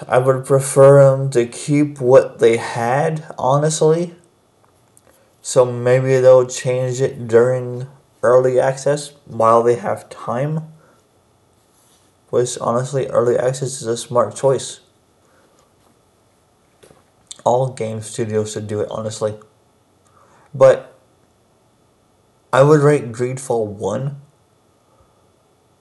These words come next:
Well, technically, this is now Greedfall two, and then Greedfall two is Greedfall one, but they're calling it two, which makes no sense because it takes place three years before this one does.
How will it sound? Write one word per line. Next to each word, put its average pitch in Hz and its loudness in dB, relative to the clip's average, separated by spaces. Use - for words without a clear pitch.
Well, 120 2
technically, 123 -2
this 110 -4
is 104 -8
now 104 -4
Greedfall 104 -8
two, 120 -2
and 110 -6
then 104 -6
Greedfall 104 -2
two 156 0
is 104 -4
Greedfall 107 -4
one, 143 2
but 107 -14
they're 107 -2
calling 101 -4
it 95 -16
two, 135 -2
which 107 -10
makes 95 -12
no 107 -12
sense 139 -2
because 101 -12
it - -14
takes 101 -8
place 101 -14
three 107 -12
years 101 -10
before 294 0
this 101 -4
one 95 -8
does. - -8